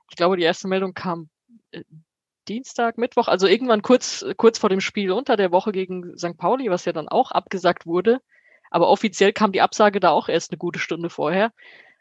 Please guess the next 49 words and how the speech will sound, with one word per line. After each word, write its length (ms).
Also 100
es 120
war 100
ein 140
riesen 380
Hin 180
und 180
Her, 220
ein 100
riesen 260
Gehangel. 460
Wer 80
ist 140
jetzt 160
eigentlich 180
in 80
Quarantäne? 540
Habt 160
ihr 60
nicht 140
vielleicht 280
doch 160
genug 320
Spieler 500
und 160
so? 260
Das 180
wäre 100
ja 100
auch 120
schon 160
eine 100
derbe 360
Wettbewerbsverzerrung 920
gewesen, 480
aber 220
dass 160
sie 100
dann 180
jetzt 180
Samstag 420
da 380
antreten 580
mussten 640
mit 180
diesem 220
Rumpfkader, 800
es 140
waren 320